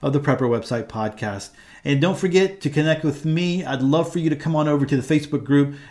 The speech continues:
and be a part of what's going on over there. And then also, I'd love to connect with you on Instagram, Twitter, and, uh, then on Facebook as well. And so with that, choose to live a more self-reliant life.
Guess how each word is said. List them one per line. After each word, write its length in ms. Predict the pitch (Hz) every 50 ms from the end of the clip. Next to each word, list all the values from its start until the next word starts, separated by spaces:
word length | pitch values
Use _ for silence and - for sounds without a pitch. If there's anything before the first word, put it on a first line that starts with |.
| -
and 140 | - 131 127
be 100 | 139 156
a 80 | 156 151
part 420 | 156 - - 160 156 156 156 139
of 140 | 143 131 123
what's 160 | 143 143 143
going 260 | - 151 151 147 147
on 200 | 147 147 147 147
over 280 | 143 - 139 127 120 131
there. 380 | 120 131 135 143 151 147 147 - - - - -
And 100 | 156 156
then 120 | 165 175
also, 460 | 165 160 170 185 180 - - 196 175
I'd 80 | 156 143
love 220 | 147 160 180 165 165
to 80 | -
connect 280 | 165 - 165 170 160 -
with 160 | 165 - -
you 180 | 165 160 156 143
on 120 | 143 139
Instagram, 600 | 139 143 143 139 - - 131 139 143 139 135 131
Twitter, 480 | - - - 139 131 131 127 127 127 - - - - - _
and, 300 | - 127 127 127 123 123
uh, 120 | 127 123
then 260 | 123 135 180 180 185 170
on 180 | 170 170 156
Facebook 480 | - - 156 139 - - 139 127 131 - - -
as 200 | 127 127 107 113
well. 340 | 117 113 107 98 - - - _ _ _ _ _ _ _ _ -
And 100 | 131 -
so 80 | 160
with 160 | 156 160 160 156
that, 380 | 185 170 135 117 - - - - - _ _ _ _ _ _ _
choose 300 | - - 196 214 233 196
to 80 | 226 233
live 160 | 220 208 185
a 40 | 185
more 180 | 175 170 160
self-reliant 560 | 156 - 156 131 - - 135 127 123 123 120
life. 440 | 120 117 113 110 107 - - - -